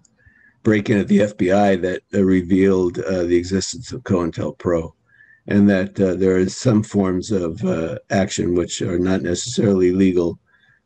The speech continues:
that, uh, uh, have contributed to our ability to understand what's going on in the society and the, uh, roots of, uh, uh, racism and repression that, uh, I think are also worthy of upholding.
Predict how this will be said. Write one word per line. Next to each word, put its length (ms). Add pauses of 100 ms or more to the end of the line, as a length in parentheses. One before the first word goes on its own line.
(140)
that, 400
uh, 440 (300)
uh, 260
have 200
contributed 580
to 180
our 100
ability 300
to 60
understand 480
what's 200
going 280
on 200
in 60
the 100
society 760 (420)
and 280
the, 280
uh, 300 (100)
roots 460
of, 320
uh, 300 (180)
uh, 140 (300)
racism 580
and 100
repression 680 (400)
that, 320
uh, 340
I 60
think 380
are 380
also 360
worthy 320
of 120
upholding. 500